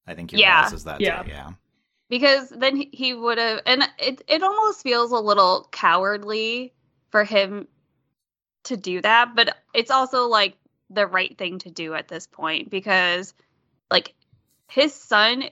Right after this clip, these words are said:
Speaker 2: is getting so much love from other people, and he knows that whenever his wife comes back, that she,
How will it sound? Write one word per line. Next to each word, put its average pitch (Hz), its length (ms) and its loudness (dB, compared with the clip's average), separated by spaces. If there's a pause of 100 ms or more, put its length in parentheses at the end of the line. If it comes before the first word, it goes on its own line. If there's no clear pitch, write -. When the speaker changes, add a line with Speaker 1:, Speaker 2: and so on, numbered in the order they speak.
Speaker 2:
is 214 200 -4
getting 208 320 -6
so - 180 -4
much 208 300 -2
love 185 220 0
from 190 200 -2
other 175 300 0
people, 233 680 0
and 214 140 -2
he 254 160 0
knows 226 320 4
that 214 180 4
whenever 196 360 2
his 175 180 -2
wife 160 220 -4
comes 196 260 -8
back, 196 420 -2
that - 140 -8
she, - 160 -12